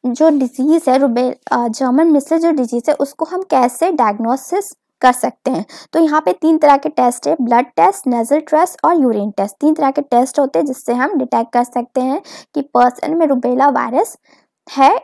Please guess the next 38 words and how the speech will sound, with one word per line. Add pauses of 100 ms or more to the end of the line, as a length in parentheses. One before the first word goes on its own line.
इन्फेक्टेड
है (100)
या
नहीं
है। (100)
तो
पहला
ब्लड
टेस्ट,
इसमें
हम
सैंपल
कलेक्ट
करते
हैं (640)
by
the
help
of
needle। (180)
और (200)
इसमें
क्या
हम
जांच
करते
हैं,
हम
एंटीबॉडीज
को
चेक (160)
करते
हैं
कि
इसमें
एंटीबॉडीज
प्रेजेंट
है